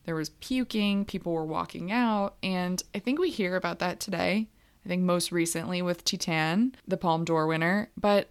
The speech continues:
having seen that one too, I mean, it just doesn't even come close to how provocative this movie was and still is. I think this is,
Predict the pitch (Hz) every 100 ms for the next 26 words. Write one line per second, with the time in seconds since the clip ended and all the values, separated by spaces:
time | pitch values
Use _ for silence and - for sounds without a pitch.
0 | - 190 262 359 330 - 254 262 214 190
1 | 185 262 233 180 190 196 - 214 - 311
2 | - - 226 247 277 - 208 190 190 -
3 | 190 185 196 - 208 302 269 - - -
4 | - 220 214 196 190 - 214 196 175 165
5 | - 151 151 156 - _ - 175 165 175
6 | 165 151 160 160 151 107 151 180 - -
7 | _ - 185 175 170 170 - - - 165
8 | 143 - 95 - - 190 190 180 175 175
9 | 170 170 165